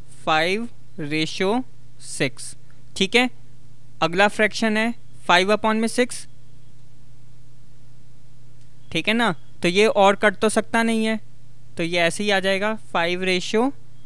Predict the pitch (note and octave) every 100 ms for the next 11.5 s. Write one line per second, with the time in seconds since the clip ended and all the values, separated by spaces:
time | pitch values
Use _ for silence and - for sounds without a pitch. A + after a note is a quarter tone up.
0 | - - - - - - G#3 A3+ - -
1 | - - - - - - - - - -
2 | - - D#3+ - G3 G3 G3 G3+ A3+ -
3 | - - F3+ G3+ G#3 G#3 G#3+ G#3+ G#3+ G#3+
4 | A#3 B3+ - - - - - - - -
5 | - - - - - - - - E3 F3+
6 | A3 - - - E3 F3+ F#3 G3 G3 F#3
7 | F#3 G#3+ A#3+ - - - - - F3 G#3
8 | G#3 - A3+ A3+ B3+ A#3+ A#3+ A#3 A3+ A3+
9 | G#3+ A#3+ C4 - - - - - - G#3
10 | A3+ - G#3+ G#3+ G3 A#3 B3+ - - -
11 | - - E3+ G3 C4